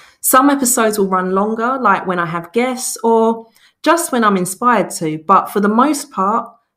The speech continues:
twenty-ish minutes is what you can expect. If you love the vibe, insights, and all of the other good stuff I'll be bringing to Soul Growth, then please remember to like, subscribe, follow, whatever the options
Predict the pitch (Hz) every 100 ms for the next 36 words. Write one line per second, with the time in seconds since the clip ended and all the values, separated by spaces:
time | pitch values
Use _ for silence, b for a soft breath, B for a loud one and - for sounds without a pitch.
0 | - 233 220 220 214 - 247 240 - 226
1 | 214 277 277 - - 175 175 170 180 165
2 | - 170 160 - - 151 - - - _
3 | _ _ _ _ B B B B B B
4 | 247 240 254 240 247 254 277 - 277 233
5 | 190 185 185 185 - - 220 214 208 190
6 | 180 - - 170 156 - 277 294 302 269
7 | - 220 202 196 190 - 165 160 160 -
8 | 196 208 208 190 190 180 - 180 175 180
9 | 196 196 - 202 190 190 240 254 240 226
10 | 190 180 175 - 165 160 160 196 240 240
11 | - - - - 170 - - 208 208 208
12 | 208 - - - 196 190 190 190 190 B
13 | B - 180 - 233 254 247 214 - -
14 | 185